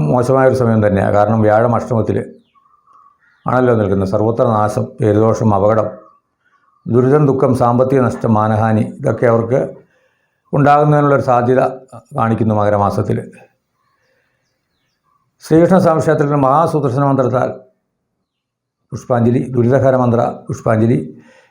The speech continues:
എല്ലാ വ്യാഴാഴ്ചയും നടത്തുന്നതൊക്കെ ഇവർക്ക് ഗുണം ചെയ്യും. അതുപോലെ വിഷ്ണു ക്ഷേത്രത്തിൽ വിഷ്ണു പൂജ നടത്തുന്നതും ഗുണപ്രദമായിരിക്കും. ഭദ്രകാളി ക്ഷേത്രത്തിൽ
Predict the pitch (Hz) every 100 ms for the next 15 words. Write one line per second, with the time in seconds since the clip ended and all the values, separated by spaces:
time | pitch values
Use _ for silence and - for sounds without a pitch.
0 | - 160 165 160 139 123 127 123 - 127
1 | - - 147 - 110 101 98 113 - -
2 | _ _ _ _ _ _ _ _ _ _
3 | - 117 110 107 107 - - _ _ _
4 | - 127 120 117 110 107 - 123 113 117
5 | 113 131 120 123 123 113 107 104 131 104
6 | 117 139 127 113 113 104 98 98 - -
7 | _ _ _ _ _ _ _ _ _ _
8 | - 120 113 123 120 107 104 98 113 -
9 | - 127 - _ _ _ _ _ _ _
10 | _ _ _ _ _ _ _ _ _ _
11 | _ _ _ _ _ _ _ _ _ _
12 | _ _ _ _ _ 117 113 139 143 139
13 | 139 131 127 113